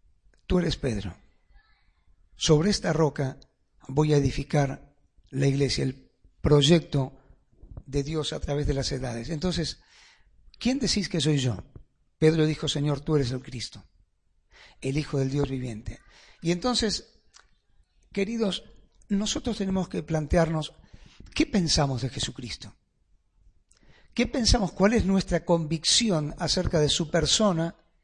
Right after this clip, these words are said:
de su obra, de su palabra, de su enseñanza? ¿Qué representa Jesucristo para nosotros?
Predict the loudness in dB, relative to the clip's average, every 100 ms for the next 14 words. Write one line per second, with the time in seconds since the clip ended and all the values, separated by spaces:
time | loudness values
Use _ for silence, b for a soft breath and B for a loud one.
0 | _ _ _ -20 -4 0 2 4 6 6
1 | 6 0 -4 -8 _ _ _ _ _ -6
2 | -4 -4 0 4 6 6 4 0 -2 -2
3 | -4 -4 -2 -2 -2 -2 -4 -8 B B
4 | B 0 2 2 0 0 0 0 -4 -4
5 | -2 -4 -4 -4 -4 -6 -4 -4 -4 -4
6 | -10 -16 -18